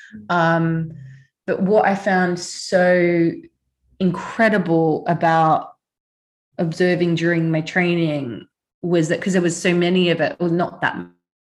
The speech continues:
Speaker 2: many of us, it was, um, like, twenty-one maybe people, um, around that amount of people, but we're all so different. And we'd be singing these various different chants,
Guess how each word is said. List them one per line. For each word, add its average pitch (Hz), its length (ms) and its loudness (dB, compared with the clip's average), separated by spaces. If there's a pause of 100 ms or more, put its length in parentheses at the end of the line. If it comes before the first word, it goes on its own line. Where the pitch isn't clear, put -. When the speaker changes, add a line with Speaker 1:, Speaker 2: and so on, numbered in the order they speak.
(260)
Speaker 2:
many - 180 -8
of 67 60 -6
us, - 120 -4
it 131 60 -4
was, 156 160 -6 (220)
um, 170 160 -4
like, 151 200 -6
twenty-one 165 1040 -4
maybe 165 260 0
people, 165 300 -4
um, - 280 -8
around 160 340 0
that 151 140 -2
amount 151 200 -4
of 151 60 -10
people, 156 340 -6 (360)
but 226 120 0
we're 233 160 4
all 220 140 2
so 208 200 0
different. 160 720 -2 (520)
And 175 680 2
we'd 180 260 0
be 175 100 0
singing 180 800 -2 (440)
these 170 260 2
various 170 420 2
different - 360 -8
chants, 180 840 0